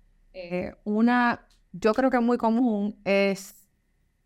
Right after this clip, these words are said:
eh, deseo sentirme como me sentía cuando estaba en mis veintes, cuando era joven, era soltero, tenía menos responsabilidades. Entonces, buscan relaciones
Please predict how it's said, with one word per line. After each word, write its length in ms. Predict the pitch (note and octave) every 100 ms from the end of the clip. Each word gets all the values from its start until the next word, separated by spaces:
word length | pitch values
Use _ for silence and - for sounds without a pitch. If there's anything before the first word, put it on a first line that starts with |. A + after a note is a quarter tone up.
| _
eh, 320 | G3 F#3 F#3
deseo 960 | F3+ G#3 G3 - G3 G3+ G#3+ A3 A3+ A3+
sentirme 1040 | - - G3+ G3 G#3 G#3 G3+ G3+ F#3+ F#3+ F#3+
como 300 | G3 F3+ F3+
me 100 | F3+
sentía 560 | F3 D#3+ E3+ F3 E3+
cuando 300 | E3 E3 E3
estaba 760 | D#3 D#3+ D3+ D3+ D#3 D3 C#3+ A#2
en 200 | - D#3
mis 200 | D3+ C#3+
veintes, 640 | - D3 C3+ C3 - - -
cuando 520 | E3+ D3+ D3+ D#3 D3+
era 320 | D3+ E3+ E3
joven, 760 | D#3 E3+ G3 G#3 F#3+ F3+ F3 F3
era 180 | E3 E3
soltero, 800 | - D#3 D#3 D#3+ F3+ G3 F#3 F3
tenía 320 | E3 E3+ E3+
menos 460 | F3 E3+ F#3 F3 -
responsabilidades. 1200 | E3+ E3 F3 E3 E3+ E3+ E3 F3 G3 F#3+ F#3 D#3
Entonces, 440 | G3+ A3 A3 A#3+ - _ _ _ - _
buscan 960 | F3 B3+ D4 C#4 - F#3 D#3 E3+ G3 - _ _ _ _ _
relaciones 1300 | G3+ G3 G3 F3+ - G3+ F#3+ A3 A#3+ C4 C4+ - -